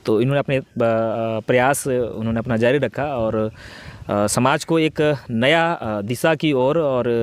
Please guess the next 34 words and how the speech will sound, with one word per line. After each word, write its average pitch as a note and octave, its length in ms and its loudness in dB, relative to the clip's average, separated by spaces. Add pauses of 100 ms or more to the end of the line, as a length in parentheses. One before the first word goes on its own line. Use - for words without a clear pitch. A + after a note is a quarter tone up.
(180)
ये A2+ 220 0
फिल्म F3+ 600 0
इंडस्ट्री E3 400 0
और D3 260 2
ये C#3+ 160 2
संगीत C#3 400 -2
इंडस्ट्री C#3 340 -4
को C3+ 200 0
कै-, B2 280 -4
कैसे B2+ 220 0
बढ़ाया A#2 280 0
जाए, G#2+ 260 -4 (460)
इन्होंने A#2+ 160 0
उस A#2 100 -2
पर B2+ 120 0
कदम C3 300 0
रखा D3 280 -2
और C#3+ 140 2
अच्छा B2+ 560 0
इनका D3 260 2
अभी C#3+ 140 0
नाम C3+ 260 2
है E3 100 2
और C3+ 180 4
काफ़ी, C3+ 460 2 (420)
अ, G#2 220 4
फेमस C#3+ 400 2
हुआ C#3 180 2
है C3 160 2
गाना A#2+ 280 0
इनका, B2+ 360 0 (300)
है C3 100 -4
ना। G#2+ 120 -4 (1000)
तो A#2+ 320 2